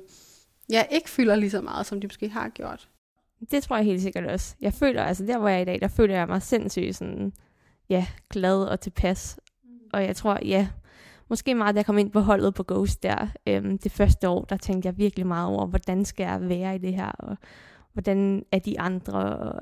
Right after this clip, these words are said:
Speaker 2: alt det her. Indtil jeg ligesom fandt ud af, at jeg skal jo bare være mig selv. Og sådan, det er jo sådan, de gerne vil have, jeg skal være. De vil jo ikke have...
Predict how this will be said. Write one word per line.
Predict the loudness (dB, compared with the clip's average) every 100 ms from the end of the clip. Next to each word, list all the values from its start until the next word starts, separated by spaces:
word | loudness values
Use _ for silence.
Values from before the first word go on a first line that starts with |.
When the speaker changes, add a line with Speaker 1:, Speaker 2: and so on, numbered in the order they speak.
| 0
Speaker 2:
alt | 0 2
det | 0
her. | 0 0 -4 -12 -18 -20 -20 _ _ _ _ 0
Indtil | 2 2
jeg |
ligesom | 2 0 0
fandt | 0 0
ud | 2
af, | 2 0
at | -2
jeg | -2 -2
skal | -2 -2
jo |
bare | 2 2 2
være | 0 0
mig | 0 0
selv. | 0 0 -10 _ -4
Og | -4
sådan, | -2 -2 0
det | 0
er | 0
jo |
sådan, | 0 -2
de | -2 -2
gerne | 0 0 2
vil |
have, | 2 2
jeg | 0
skal | -4 -4 0
være. | 0 0 0 -2 -4
De |
vil | -2
jo | 0
ikke | 0 0
have... | -2